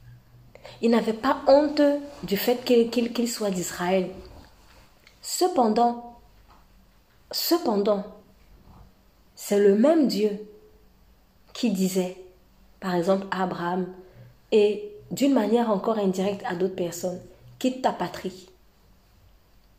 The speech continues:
Quitte ta patrie. » Donc, comment le même Dieu qui va se réclamer peut-être de venir d'Israël va encore dire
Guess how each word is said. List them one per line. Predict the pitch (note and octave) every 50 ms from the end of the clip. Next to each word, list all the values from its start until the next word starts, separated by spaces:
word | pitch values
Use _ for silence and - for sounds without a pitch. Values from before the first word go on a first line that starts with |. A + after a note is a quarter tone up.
| _ _ _ _ _ _ _ _ _ _ _ _ _ _ _ _ _
Quitte | - - - -
ta | - A3+
patrie. » | - - A3 G#3+ - - - A3+ A3 - - - - _ _ _ _ _ _ _ _ _ _ _ _ _ _ _ _ _ _ _ _ _ _ _ _ _ _ _ _ - - - - - F#3+
Donc, | C4+ E4 F#4 G4+ - - - - - -
comment | - D#4 D#4 D4+ E4 F#4 G4 G4+ G#4 A4 A4+ A4 A4 A4 - - - - - - _ _ _ _ _ - _ _ - F3
le | F#3+ A3+
même | A#3+ C4 D#4 D#4+ D#4 C#4
Dieu | G3 F#3+ B3+ B3+ C4+ D4 - - - - - - - - _ - - - - _ _ _ _
qui | - D4 D#4+
va | D4+ C#4+ C#4 C#4 C#4+ F4+ - - - - - - - -
se | - - - - D#4
réclamer | C#4+ B3+ A3 - - A3 G#3 A3 B3 C4 C4 C4 C#4 - - - - - - - - - - _ _ - - - _
peut-être | - G3+ G#3 - B3+ B3+ B3+ C4 C4+ C4 C4 C4 B3+ C4 - - - - - -
de | A#3
venir | G#3+ A3 A#3+ A#3 C#4 C4+
d'Israël | G3 G3 F#3 F#3+ F#3 G3+ G#3 A3 A#3+ C#4+ D#4 - - - - - - -
va | E3+ D#4+ E4+
encore | C#4 - - D4+ D4+ - -
dire | - C4+ D#4+ D#4+